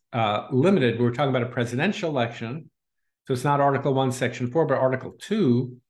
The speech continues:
which is parallel to, to that elections clause. It's the electors clause. It gives state legislatures the power to set the manner for conducting, uh, presidential elections. And so Rehnquist advanced this argument that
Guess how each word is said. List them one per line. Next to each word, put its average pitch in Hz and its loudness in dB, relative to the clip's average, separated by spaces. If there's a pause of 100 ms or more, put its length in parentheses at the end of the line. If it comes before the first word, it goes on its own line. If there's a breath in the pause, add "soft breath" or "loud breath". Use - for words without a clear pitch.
(260)
which 120 -4 (140)
is 110 -6
parallel 151 2
to, 123 -4
to - -8
that 117 -2
elections 120 -4
clause. 110 -4
It's 110 -10
the 127 2
electors 123 2
clause. 113 -2
It 123 -10
gives 139 -4
state 131 -2
legislatures 127 0
the - -12
power 120 -2
to 123 0
set 120 -6
the 113 -6
manner 113 -4 (340 loud breath)
for 123 -4
conducting, 110 -4 (400 loud breath)
uh, 101 -2
presidential 117 -2
elections. 92 -8 (720 loud breath)
And 139 0
so 139 0 (120)
Rehnquist 135 0
advanced 123 -2
this 120 -8
argument 117 -4
that 107 -4